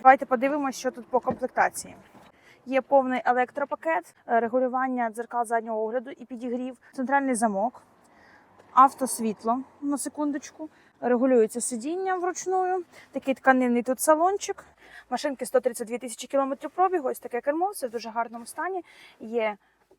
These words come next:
магнітолка, також є тут навіть клімат і підігріви сидінь. Машинки дві тисячі п'ятого року, на секундочку. Ось тут є місце для прикурювача і місце для вашого телефона.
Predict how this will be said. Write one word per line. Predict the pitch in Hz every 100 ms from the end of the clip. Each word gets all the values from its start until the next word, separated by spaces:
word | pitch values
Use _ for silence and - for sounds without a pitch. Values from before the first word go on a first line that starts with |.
| _ _
магнітолка, | 247 233 254 277 320 370 - 359 370 _ _ _ _ _ _ _ _
також | 214 208 202 - -
є | 226 196
тут | - 190 _ -
навіть | 220 196 190 - _
клімат | - 233 226 202 247 _ _
і | 285
підігріви | 254 214 190 233 240
сидінь. | - 180 170 185 226 _ _ - _ _ -
Машинки | 202 233 214 208
дві |
тисячі | 190 196 214
п'ятого | 214 208 196
року, | 185 -
на | 196
секундочку. | 190 - 196 190 - - - _ - _
Ось | 226 202
тут | - 202
є | 214 202 -
місце | 220 220 -
для | 202 202
прикурювача | 220 - 311 339 330 - 320 - _ _ _ _
і | 277 233
місце | 226 - 233
для | 202
вашого | 196 226 220 202
телефона. | 214 226 - 165 160